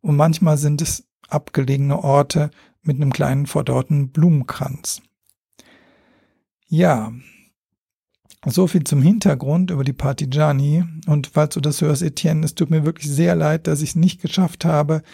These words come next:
diese App richtig zu bedienen und unser Telefonat aufzuzeichnen. Das muss ich offenbar nochmal üben. Und ja,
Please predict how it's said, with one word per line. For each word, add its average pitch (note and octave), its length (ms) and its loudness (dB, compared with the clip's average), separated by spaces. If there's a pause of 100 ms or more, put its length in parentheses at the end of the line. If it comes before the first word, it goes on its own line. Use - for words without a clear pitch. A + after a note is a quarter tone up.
(400)
diese D#3 760 2
App - 340 0
richtig D3+ 340 -2
zu C#3+ 180 -2
bedienen D3+ 440 0
und D#3 140 -4
unser D3 280 0
Telefonat C#3 720 0
aufzuzeichnen. C3+ 1080 -4 (500)
Das D3 220 0
muss D#3 240 4
ich - 220 -2
offenbar C#3 680 0 (300)
nochmal C#3+ 520 0
üben. C3+ 420 -6
Und C3 380 -6 (920)
ja, E3+ 340 2